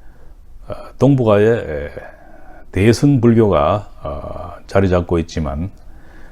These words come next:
붓다의 정각과, 어, 가르침의 내용과는 좀 많이 다릅니다. 산신을 모시고 천도제를 지내는 등, 어, 신관, 영혼,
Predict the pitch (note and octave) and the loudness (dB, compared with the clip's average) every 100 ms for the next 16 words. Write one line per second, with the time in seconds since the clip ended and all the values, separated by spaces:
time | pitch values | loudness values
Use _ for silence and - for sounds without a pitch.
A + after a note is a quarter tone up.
0 | - - A#2 - G2+ G#2+ A2 - G2 G2+ | -12 0 0 4 4 6 4 2 -2 2
1 | G2+ - G#2 G#2 A2+ - D2 - - - | 0 0 0 2 2 -4 -8 -8 -14 -12
2 | - F#2 - G2+ G2 F2+ E2+ F2+ E2 D#2 | -2 -2 -2 -2 -2 0 -2 -2 -2 -2
3 | F2+ - - - - - - D#2 D#2+ D2+ | -4 -6 -8 -12 -12 -12 -10 -8 -8 -8
4 | - - - D#2+ F#2 E2 D#2+ F#2 - - | -10 -10 -2 2 2 2 0 0 -2 -6
5 | - - - - - - - - - - | -14 -16 -14 -14 -12 -12 -12 -12 -14 -12
6 | - - - - A2 - C3 A#2 F2+ E2+ | -10 -8 2 4 4 4 4 4 2 -2
7 | E2+ G2+ E2+ D2 F#2+ - - - - - | -2 -4 -4 -4 -6 -8 -16 -16 -18 -20
8 | - - - G#2+ A2 A#2+ A2+ G2 F#2 - | -18 -10 0 2 6 6 6 4 2 0
9 | F2+ F2+ F2+ D#2 E2+ D#2 F2 A2 - D#2 | -2 0 0 -2 -2 -4 -4 -6 -8 -8
10 | C2+ - - - A2+ A#2 A#2+ A2 F#2+ D#2+ | -8 -10 -10 2 6 8 8 6 4 4
11 | D2 - - - - - - - - - | -4 -10 -16 -16 -18 -18 -18 -16 -12 -2
12 | F#2+ G2+ F#2 A2 D#2+ | 2 4 4 4 2